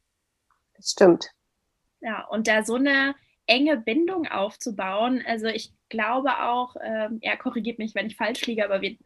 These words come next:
Speaker 2: ähm, teilen ja so viele, ähm, ja, sehr intime Dinge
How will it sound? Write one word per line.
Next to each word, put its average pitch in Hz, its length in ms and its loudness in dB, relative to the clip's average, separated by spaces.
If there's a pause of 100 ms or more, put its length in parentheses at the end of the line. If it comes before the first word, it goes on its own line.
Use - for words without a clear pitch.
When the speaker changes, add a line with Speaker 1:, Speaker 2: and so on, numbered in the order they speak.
(100)
Speaker 2:
ähm, 202 320 -8 (600)
teilen 254 380 4
ja 214 240 0
so 233 280 -4
viele, 269 680 0 (680)
ähm, 233 680 0 (180)
ja, 240 380 0
sehr 240 420 2
intime 247 580 0
Dinge 226 340 -4